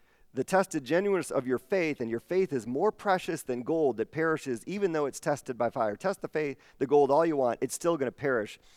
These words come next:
Uh, but your faith may be found to result in praise and glory and honor at the revelation of Jesus Christ. So he says, "In this you rejoice." That's understated. That word is agalio. It's to be supremely and abundantly happy.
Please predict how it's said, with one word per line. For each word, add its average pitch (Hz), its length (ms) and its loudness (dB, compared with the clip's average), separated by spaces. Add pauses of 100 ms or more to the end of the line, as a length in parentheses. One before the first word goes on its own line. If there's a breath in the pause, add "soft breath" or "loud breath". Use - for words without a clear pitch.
(400 soft breath)
Uh, 127 220 4 (100)
but 131 200 -2
your 135 120 2
faith 160 480 0
may 131 140 2
be 139 100 -2
found 135 320 -2
to 123 60 -12
result 123 420 -4
in 110 80 -8
praise 151 460 -2
and 120 120 -4
glory 120 360 -2
and 110 160 -6
honor 131 320 0
at 101 80 -6
the 117 80 -4
revelation 113 800 -2 (280 soft breath)
of 110 160 -4
Jesus 107 380 -8
Christ. 98 420 -14 (560 soft breath)
So 165 60 0
he 175 60 4
says, 170 200 4
"In 226 140 8
this 220 200 4
you 196 80 -2
rejoice." 113 600 0 (180)
That's - 220 -2
understated. 127 800 0 (100)
That 156 220 6
word 139 380 4 (260 soft breath)
is 120 120 0
agalio. 135 720 4
It's - 140 -4
to 151 120 -6
be 123 160 -4
supremely 208 920 -2
and 135 140 0
abundantly 175 1080 -2 (160)
happy. 113 540 -4